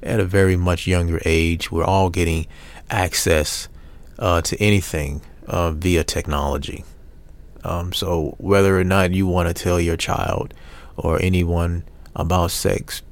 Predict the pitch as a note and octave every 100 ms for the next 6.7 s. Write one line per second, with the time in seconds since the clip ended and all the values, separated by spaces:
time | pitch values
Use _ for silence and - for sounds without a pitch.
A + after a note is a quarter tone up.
0 | - - A2 A2 G2+ F2 - D#2 D#2 D#2+
1 | - - - - G#2+ F2+ E2+ E2 - G2
2 | - - - - - - - - - F2
3 | E2+ F#2 F2 F2+ F#2+ F#2 F#2+ A2+ G#2+ -
4 | - G#2 - F#2+ F#2+ F#2 F2+ F2 E2 -
5 | A#2+ G#2+ G2 F#2 - - - - - -
6 | - - E2+ D#2+ D#2+ E2+